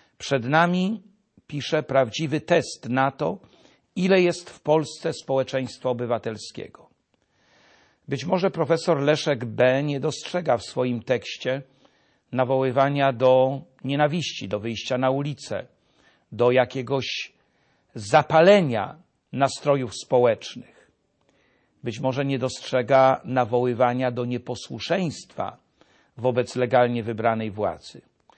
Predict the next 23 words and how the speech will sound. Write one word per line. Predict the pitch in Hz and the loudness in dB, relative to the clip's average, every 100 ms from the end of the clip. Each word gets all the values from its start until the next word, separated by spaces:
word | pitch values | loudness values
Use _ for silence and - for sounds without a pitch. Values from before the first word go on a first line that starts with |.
| _ _ _ | _ _ _
Być | 175 147 | -12 -4
może | 139 120 | -4 -2
w | 139 | -2
ogóle | 165 139 117 | 0 0 0
zresztą | 107 107 113 | -2 -6 -6
nie | 113 110 | -4 -4
wie, | 107 | -2
o | 101 | -4
co | - 98 | -6 -8
chodzi. | 101 - - - _ _ _ _ _ _ _ _ - - - | -8 -10 -16 -20 _ _ _ _ _ _ _ _ -20 -16 -4
A | 139 | -2
to | 196 | 0
czytam | 196 190 170 160 143 - | -2 0 2 0 -4 -8
w | |
portalach | - 120 - 151 135 | -4 -2 2 4 4
internetowych | 139 117 120 117 110 131 131 123 | 0 -4 -4 -4 -2 -2 -2 -6
popularnych, | - 110 117 117 120 123 123 - _ _ _ _ _ | -8 -10 0 2 2 0 -8 -10 _ _ _ _ _
często | - 139 - 127 | -4 -4 -2 0
odwiedzanych, | 123 107 117 104 127 131 123 - _ - | 0 -2 -6 0 2 2 -4 -10 _ -10
niezliczone | 147 139 160 - 165 151 | -8 -6 -6 -4 -2 -2
komentarze | - 143 139 131 123 113 95 117 110 _ _ _ _ _ _ - | -2 -4 -2 -4 -4 -4 -6 -14 -18 _ _ _ _ _ _ -6
na | 127 135 123 | 4 6 4
wszystkim | - - - - _ _ _ _ _ - 151 135 127 | 0 -10 -10 -12 _ _ _ _ _ -6 -4 -4 -6